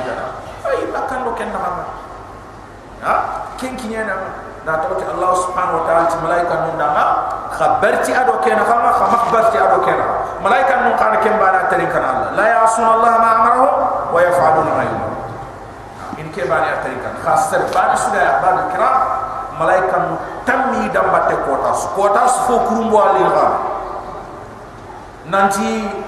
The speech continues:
ntam pido ke batte ni keta, ken kante. Kas kota su fo kurumbo alil. Aga nani bana, aga nani kota su aynon. Kenna Allah antu bakke.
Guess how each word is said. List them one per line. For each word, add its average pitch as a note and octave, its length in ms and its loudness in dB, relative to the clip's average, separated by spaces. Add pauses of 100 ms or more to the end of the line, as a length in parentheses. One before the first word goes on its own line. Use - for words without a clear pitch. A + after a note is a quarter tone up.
(140)
ntam A#3 400 2
pido G#3+ 240 4
ke G#3+ 160 4
batte G3+ 320 4
ni F#3+ 160 4
keta, F3 320 2
ken - 160 2
kante. - 400 0
Kas D#3+ 240 -2
kota E3+ 240 4
su - 240 2
fo - 20 4 (140)
kurumbo C3 320 -2
alil. - 160 -4 (640)
Aga D#3 160 0
nani G#3 320 0
bana, G3 320 4
aga G3 160 2
nani F3+ 240 0
kota F#3 240 4
su F#3 160 4
aynon. - 640 2 (1120)
Kenna F3+ 240 2
Allah E3+ 560 4
antu D#3+ 160 2
bakke. - 320 2